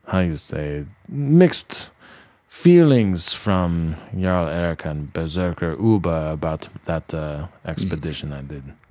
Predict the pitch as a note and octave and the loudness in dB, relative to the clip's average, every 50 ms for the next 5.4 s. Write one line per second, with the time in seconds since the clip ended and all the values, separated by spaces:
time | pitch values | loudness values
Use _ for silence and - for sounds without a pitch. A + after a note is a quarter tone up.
0 | _ _ _ - - - - _ _ _ - A2 G#2+ C3+ F#3 F#3+ E3+ - C#3+ B2 | _ _ _ -20 -20 -20 -20 _ _ _ -2 2 2 4 2 4 4 4 4 6
1 | - A#2+ G#2 - - C3 A2+ F#2+ F2+ - - A#2 A#2 G#2 - - - - - - | 6 4 4 4 4 4 4 4 2 0 4 4 6 6 4 2 -4 -8 -10 -14
2 | - - _ _ _ _ _ _ _ _ _ _ _ _ _ _ _ _ _ _ | -18 -20 _ _ _ _ _ _ _ _ _ _ _ _ _ _ _ _ _ _
3 | _ _ _ _ - F#2+ F#2 - - G2+ A#2+ C3 B2+ G#2+ F2+ - - - - G#2 | _ _ _ _ -8 -8 -6 -2 0 2 2 4 4 2 0 -2 -6 -8 -10 -10
4 | - _ _ _ _ _ _ _ _ _ _ _ _ _ - G#2 F#2 F2+ F2+ F#2+ | -12 _ _ _ _ _ _ _ _ _ _ _ _ _ 0 2 2 2 2 0
5 | G2 F#2 F2+ - - - - - | 0 0 0 -2 -4 -10 -16 -16